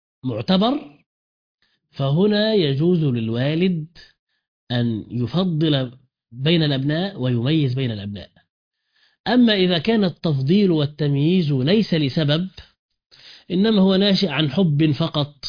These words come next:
أو ناشئ عن ميل لبعض الأبناء دون الآخرين، فهذا الذي قال عنه بعض أهل العلم بالحرمة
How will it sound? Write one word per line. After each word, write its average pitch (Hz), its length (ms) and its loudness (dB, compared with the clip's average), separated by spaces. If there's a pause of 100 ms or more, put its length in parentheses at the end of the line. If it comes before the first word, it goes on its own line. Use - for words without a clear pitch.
(220)
أو 165 140 -2
ناشئ 175 380 -2
عن 135 440 0
ميل 156 420 2
لبعض 147 280 0
الأبناء 135 400 -2
دون 143 220 -2
الآخرين، 131 720 -2 (600)
فهذا 156 440 2
الذي 135 300 2
قال 127 320 0
عنه 120 440 0
بعض 120 260 -2
أهل 123 180 -2
العلم 143 580 0 (100)
بالحرمة 175 920 -2